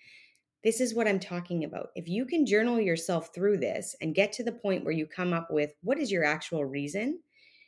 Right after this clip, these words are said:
I want you to look at that and think, "Am I being pushy? Am I being slimy?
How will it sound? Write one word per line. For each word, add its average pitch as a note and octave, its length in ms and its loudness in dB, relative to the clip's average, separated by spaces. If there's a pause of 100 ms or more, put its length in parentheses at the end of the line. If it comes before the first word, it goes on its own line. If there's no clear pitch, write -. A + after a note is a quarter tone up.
(360)
I E3 80 4
want D#3+ 380 2
you A3 80 2
to G3 100 4
look G#3 380 2
at E3+ 140 -2
that C#3 220 -2
and D3 220 -2
think, D3 420 -2 (1300)
"Am D#3+ 180 2
I G3+ 140 4
being A3+ 360 0
pushy? A3+ 540 -4
Am D#3 160 -4
I E3 80 2
being E3 240 2
slimy? E3+ 880 -2